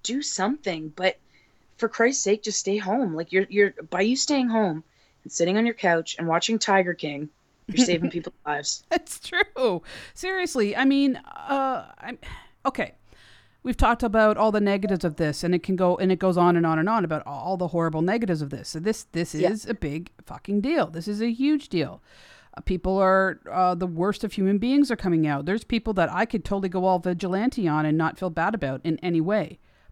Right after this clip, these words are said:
Speaker 2: But Mary, my wife, has worked since she was sixteen years old. She's been a business owner for qu-, uh, many, many years and a hard fucking worker.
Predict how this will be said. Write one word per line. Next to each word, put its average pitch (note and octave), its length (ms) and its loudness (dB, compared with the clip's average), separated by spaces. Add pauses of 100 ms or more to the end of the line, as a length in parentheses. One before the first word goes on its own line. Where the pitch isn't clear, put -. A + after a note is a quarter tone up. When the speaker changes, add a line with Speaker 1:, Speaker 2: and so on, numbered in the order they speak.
Speaker 2:
But D#4 340 0 (1400)
Mary, A#3+ 500 -2
my F#3+ 200 0
wife, G#3+ 500 0 (200)
has G3+ 280 -4
worked A3 540 -4 (100)
since G#3 300 -4
she - 120 -6
was G#3 140 -2
sixteen - 520 -4
years F3 220 0
old. D3+ 340 -8 (280)
She's G3 160 -6
been G3+ 140 -2
a G3+ 60 2
business G#3+ 460 2
owner E3 220 2
for D#3 260 -6
qu-, - 200 -18 (140)
uh, E3 100 -2
many, G3+ 340 2
many G#3 220 2
years E3+ 380 0
and D#3+ 120 0
a D3 80 0
hard G3+ 560 -4
fucking F3 380 -6
worker. D#3 440 -6